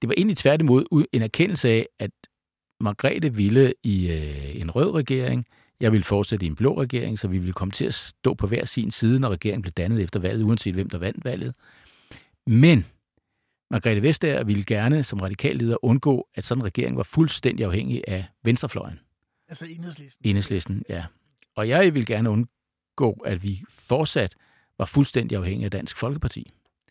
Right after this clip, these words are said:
Speaker 1: Og derfor, øh, kunne vi sagtens finde sammen om at sige, en ny regering, uanset om det bliver rød eller blå, skal kunne samarbejde hen over midten, øh, så vi inddrager så mange s-, politiske partier som muligt i løsningerne. Og så skal man huske,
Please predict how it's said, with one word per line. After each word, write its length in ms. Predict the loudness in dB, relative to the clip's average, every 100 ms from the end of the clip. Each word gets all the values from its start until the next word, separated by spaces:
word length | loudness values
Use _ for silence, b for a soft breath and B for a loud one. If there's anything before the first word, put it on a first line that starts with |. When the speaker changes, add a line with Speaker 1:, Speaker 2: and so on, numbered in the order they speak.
| _ _ _ _ _ _
Speaker 1:
Og 80 | -4 0
derfor, 360 | 2 4 4
øh, 480 | 4 4 2 0 -2
kunne 200 | 0 2
vi 60 | 2
sagtens 440 | 2 -2 -4 -4
finde 160 | -2 -2
sammen 320 | 0 0 0
om 120 | -2
at 60 | -4
sige, 400 | 0 2 2 -2 -2
en 220 | 2 4
ny 240 | 4 2 -2 _ -8
regering, 420 | -6 -2 0 2
uanset 340 | 2 2 -2 -2
om 100 | -2
det 100 | -4
bliver 120 | -2
rød 180 | -2 -2
eller 120 | -2
blå, 260 | 2 2 0 _ _ _ _
skal 220 | -8 -4 0
kunne 180 | 2
samarbejde 420 | 2 0 0 -2 -2
hen 100 | -4
over 140 | -4
midten, 280 | -2 -2 -4 _ _ _ _ _ _ b b b b -6
øh, 120 | -2
så 120 | 0
vi 80 | 2
inddrager 240 | 2 0 -2
så 120 | -2
mange 220 | -2 -4
s-, 120 | -8 -12 -8
politiske 380 | -4 -4 -4 -6
partier 300 | -8 -6 -6
som 120 | -2
muligt 240 | 0 0 0
i 160 | 0 4
løsningerne. 460 | 4 2 -2 -2 -4 b b b b
Og 80 | -4
så 100 | -2
skal 180 | 2 2
man 160 | 2 2
huske, 360 | 0 0 -2